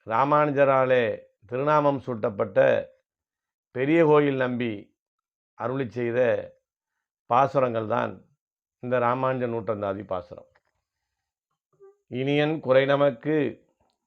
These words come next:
எம்பெருமானார் திருநாமத்தால் முனிதந்த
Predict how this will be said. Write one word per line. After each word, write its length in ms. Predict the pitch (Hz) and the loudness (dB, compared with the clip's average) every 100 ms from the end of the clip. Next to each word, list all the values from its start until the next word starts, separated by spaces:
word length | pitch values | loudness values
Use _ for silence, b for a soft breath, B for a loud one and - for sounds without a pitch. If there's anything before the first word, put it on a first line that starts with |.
| _ | _
எம்பெருமானார் 960 | 107 135 143 151 147 143 139 135 131 107 | -10 -2 0 2 2 2 2 2 0 -2
திருநாமத்தால் 840 | 117 127 123 123 104 117 127 147 - _ _ _ _ _ _ | -4 -2 0 -2 -2 2 2 0 -6 _ _ _ _ _ _
முனிதந்த 500 | 107 127 143 147 147 | -8 -2 2 2 4